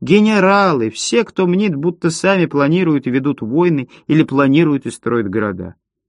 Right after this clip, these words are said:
Самонадеянные болваны. Но, наконец-то, выбрались. Они вышли из лифта и уже были в дверях, когда произошел очередной толчок. Оба рухнули на землю и поднялись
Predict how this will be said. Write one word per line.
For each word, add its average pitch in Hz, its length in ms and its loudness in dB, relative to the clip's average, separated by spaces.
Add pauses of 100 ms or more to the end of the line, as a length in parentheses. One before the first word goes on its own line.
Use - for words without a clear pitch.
(140)
Самонадеянные 190 960 0
болваны. 120 600 0 (640)
Но, 151 140 0
наконец-то, 113 640 -4 (240)
выбрались. 98 680 -4 (680)
Они 120 260 -2
вышли 113 320 -2
из 104 120 -6
лифта 147 440 -4 (360)
и 117 100 -4
уже 117 200 -2
были 110 200 -2
в 98 80 -8
дверях, 120 440 0
когда 117 440 -4 (300)
произошел 117 600 -2
очередной 113 480 -4
толчок. 110 640 -8 (500)
Оба 127 640 0
рухнули 120 520 -4
на 113 140 -4
землю 135 320 0
и 123 40 0
поднялись 113 580 -4